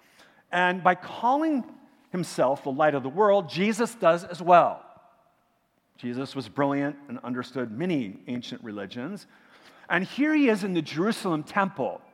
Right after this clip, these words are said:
So what's going on? Jesus is claiming to be the new temple. That new meeting place between God and humans.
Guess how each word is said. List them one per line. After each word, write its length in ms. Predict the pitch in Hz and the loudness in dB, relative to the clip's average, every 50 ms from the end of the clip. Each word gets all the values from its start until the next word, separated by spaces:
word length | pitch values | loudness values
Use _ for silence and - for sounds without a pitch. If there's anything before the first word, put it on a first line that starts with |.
| _ _ _ _ _ - - - - | _ _ _ _ _ -20 -20 -20 -20
So 160 | - - - | -10 -6 -2
what's 220 | 165 185 240 247 - | 0 2 2 0 0
going 240 | - 262 262 247 233 | -2 -2 0 2 2
on? 220 | 202 147 107 95 - | 2 2 0 -2 -6
Jesus 460 | - 196 220 269 262 - 294 220 - | -4 0 2 2 2 2 0 0 0
is 120 | 247 - | -2 -2
claiming 460 | - - - - 233 240 247 247 247 - | -4 -6 -6 -4 -2 0 0 0 0 -2
to 120 | - 208 | -2 -6
be 200 | 156 - 196 208 | -6 -4 -4 0
the 120 | 190 185 196 | 2 2 2
new 220 | 185 208 277 427 | 2 2 2 0
temple. 600 | - - - 156 127 98 - - - - - - - _ _ _ _ _ _ _ _ _ _ _ _ _ _ _ _ - 196 | -2 -4 -8 -8 -8 -10 -10 -14 -18 -18 -18 -18 -20 _ _ _ _ _ _ _ _ _ _ _ _ _ _ _ _ 4 6
That 240 | 202 185 - 175 | 6 6 4 0
new 180 | 165 185 247 285 | 0 2 2 2
meeting 440 | 277 226 220 247 262 262 247 220 180 | 2 2 2 2 4 4 2 2 0
place 360 | - - 135 139 156 151 - | -2 -2 -2 -2 -2 -4 -6
between 320 | - - 185 190 185 180 156 | -8 -6 -4 -2 -2 -2 0
God 280 | - 160 160 165 185 185 | 4 4 6 6 4 2
and 140 | 196 190 170 | 0 -4 -6
humans. 640 | 165 190 180 170 139 113 95 87 85 - - - | -4 -4 -2 -2 -2 -4 -6 -10 -14 -18 -20 -20